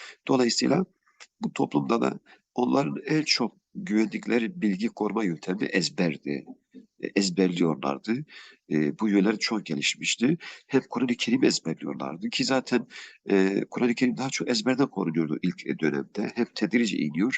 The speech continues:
tedrici olarak aşama aşama geliyor ve sahabe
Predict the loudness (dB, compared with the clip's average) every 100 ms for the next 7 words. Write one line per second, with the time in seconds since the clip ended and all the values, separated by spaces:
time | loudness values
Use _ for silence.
0 | -6 _ -2 2 2 2 2 2 0 -2
1 | 0 0 0 -2 -2 -4 -4 -6 -4 -6
2 | -10 -18 -18 _ 0 2 4 4 4 2